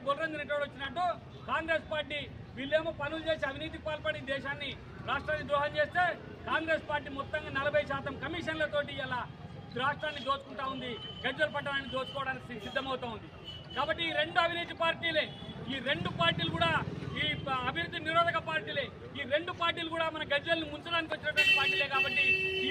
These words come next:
ఒక్కసారి మొట్టమొదటిసారిగా భారతీయ జనతా పార్టీ గజ్వేల్ మున్సిపాలిటీలో అన్ని మున్సిపల్ కౌన్సిలర్లకు పోటీ చేస్తా ఉన్నది. మరి దేశంలో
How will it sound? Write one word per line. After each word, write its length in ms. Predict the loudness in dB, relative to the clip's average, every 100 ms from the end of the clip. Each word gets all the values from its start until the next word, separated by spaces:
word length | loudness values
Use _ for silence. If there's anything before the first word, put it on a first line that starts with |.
| 4
ఒక్కసారి 360 | 4 4 4 4 0
మొట్టమొదటిసారిగా 760 | 2 2 2 2 2 4 2 0 -4 -10 0
భారతీయ 320 | 2 4 0 0
జనతా 240 | -2 -2 -2
పార్టీ 200 | -2 -2 -4
గజ్వేల్ 320 | -4 0 0 0
మున్సిపాలిటీలో 540 | -8 -2 -2 0 -2 -2 -8 -6 -2
అన్ని 300 | 0 4 4 4 0 -2 -4
మున్సిపల్ 360 | -6 0 0 2
కౌన్సిలర్లకు 460 | -2 -4 -2 -2 -2
పోటీ 160 | -2 0 0
చేస్తా 200 | 0 -4
ఉన్నది. 260 | -2 -2 -2 -4 -10 -10 -2
మరి 120 | -2 2
దేశంలో 360 | 2 6 6